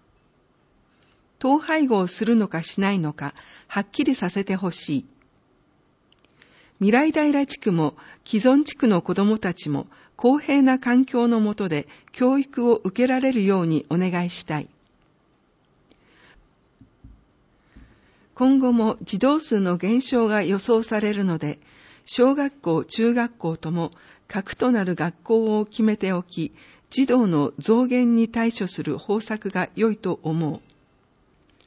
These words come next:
早く計画を見直し、統廃合を実施してほしい。再検討により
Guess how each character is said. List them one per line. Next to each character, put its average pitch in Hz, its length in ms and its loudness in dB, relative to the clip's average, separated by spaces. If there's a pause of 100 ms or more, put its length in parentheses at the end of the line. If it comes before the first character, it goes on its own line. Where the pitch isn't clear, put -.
(400)
早 285 240 -2
く 202 160 -4
計 226 200 0
画 220 320 -4
を 196 80 0
見 196 140 0
直 185 220 -4
し、 - 280 -8 (360)
統 269 220 2
廃 285 280 0
合 165 260 -2
を 139 100 0
実 - 260 -6
施 214 140 -4
し - 100 -8
て 196 120 -4
ほ 185 140 -6
し 156 260 -6
い。 - 60 -10 (1120)
再 262 300 -4
検 311 300 -2
討 190 200 0
に 175 120 0
よ 147 120 -2
り 143 200 -6